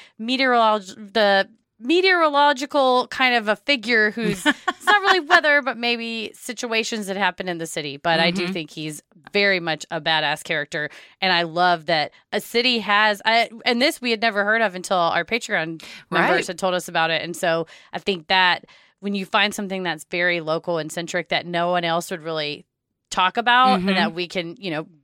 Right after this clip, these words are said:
Speaker 1: dig into and, like, we've never heard of it 'cause we're not from there. I love that.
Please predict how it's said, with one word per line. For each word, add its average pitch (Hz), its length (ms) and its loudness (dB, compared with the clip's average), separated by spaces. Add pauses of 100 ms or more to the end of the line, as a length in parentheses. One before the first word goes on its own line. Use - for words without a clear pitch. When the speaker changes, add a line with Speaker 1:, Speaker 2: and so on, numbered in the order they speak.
Speaker 1:
dig 180 200 0
into 180 320 -2
and, 175 80 -4
like, 170 180 -2
we've 165 180 -6
never 156 240 -2
heard 156 180 -2
of 170 100 -6
it 196 100 -2
'cause 160 180 -12
we're 156 80 -6
not 143 180 -8
from 151 220 -8
there. 175 160 0
I 151 100 0
love 139 240 -6
that. 123 200 -6